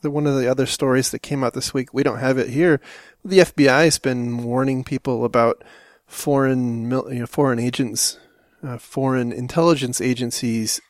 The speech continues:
operatives moonlighting, you know, performing, I guess,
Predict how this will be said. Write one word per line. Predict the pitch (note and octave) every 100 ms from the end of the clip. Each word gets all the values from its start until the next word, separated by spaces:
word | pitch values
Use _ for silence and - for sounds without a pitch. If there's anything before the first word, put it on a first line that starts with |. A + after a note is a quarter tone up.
| -
operatives | C#3 - A2 G#2+ G2+ G#2
moonlighting, | C3+ C3 D#3+ F3+ C3+ A2 G#2+ G#2 G#2+ - _ _ _ _ _ _ _ -
you | G#3
know, | B2+
performing, | - C3+ - B2+ B2 A#2+ A#2 A#2 A#2 A#2 A2+ - _ _ _ _ _ _ _ _ _
I | A#2+ A#2
guess, | G#2 - -